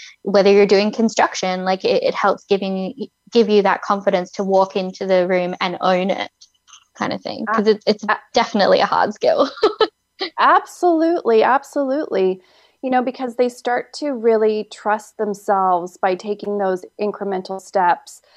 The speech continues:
Speaker 2: and they start to handle a variety of different challenges and responsibilities. And like you said, you know, as an actor, you're stepping into other characters, other behaviors, other belief systems,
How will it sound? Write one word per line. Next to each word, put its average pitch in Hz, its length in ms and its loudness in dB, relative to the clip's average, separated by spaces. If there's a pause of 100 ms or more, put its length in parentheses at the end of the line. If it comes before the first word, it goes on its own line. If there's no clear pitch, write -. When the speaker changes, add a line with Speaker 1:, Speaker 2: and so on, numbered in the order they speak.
(260)
Speaker 2:
and 214 200 2
they 202 100 0
start 202 320 -4
to 220 60 -12
handle 196 520 2
a 202 80 -2
variety 190 400 2
of 185 100 -4
different 185 280 -6
challenges 185 600 -6
and 190 120 -6
responsibilities. 185 1300 -2 (420)
And 220 120 0
like 202 220 -2
you 196 80 -4
said, 208 680 2
you 208 140 -8
know, 196 160 -2
as 196 180 0
an 196 100 -4
actor, 190 240 -4
you're 190 120 -4
stepping 190 380 -6
into 190 240 -8
other - 180 -4
characters, 202 840 -4 (380)
other 196 180 4
behaviors, 196 920 -2
other 185 240 -4
belief 185 480 -4
systems, 180 840 -4